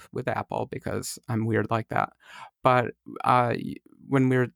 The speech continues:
talking about this topic before the show, you said, "Well, what, uh, cross-platform libraries are there?" And I said, "You know, there should be some, but I have no idea."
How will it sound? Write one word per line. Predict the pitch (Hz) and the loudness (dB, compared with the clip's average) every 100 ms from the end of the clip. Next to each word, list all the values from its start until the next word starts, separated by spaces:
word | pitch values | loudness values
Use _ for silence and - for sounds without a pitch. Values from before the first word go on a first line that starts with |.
| - | 2
talking | 135 139 | 2 4
about | 127 | 2
this | 120 - | 0 2
topic | 123 131 - | 2 2 -2
before | 117 - 208 | 0 2 2
the | 254 | 2
show, | - 123 | 2 2
you | 135 | 2
said, | 139 143 135 | 0 -2 -4
"Well, | - 160 | 0 0
what, | 151 175 - | 2 0 2
uh, | 170 170 170 - - _ | 2 2 2 0 -6 _
cross-platform | - 156 - 247 - - 123 | -2 0 2 0 2 0 0
libraries | 117 110 107 104 104 | 0 0 2 2 2
are | - | 0
there?" | 104 | 0
And | 123 | -2
I | 127 | -2
said, | - - 156 | 0 -2 -2
"You | 165 | -2
know, | 180 190 | 2 2
there | 170 123 143 | 2 0 -2
should | - - 190 | -4 0 2
be | 208 | 2
some, | 208 226 254 | 2 4 4
but | 214 | 2
I | 117 | 0
have | 120 135 | -2 -2
no | 135 156 | 2 2
idea." | 160 165 180 202 | 2 0 -2 -2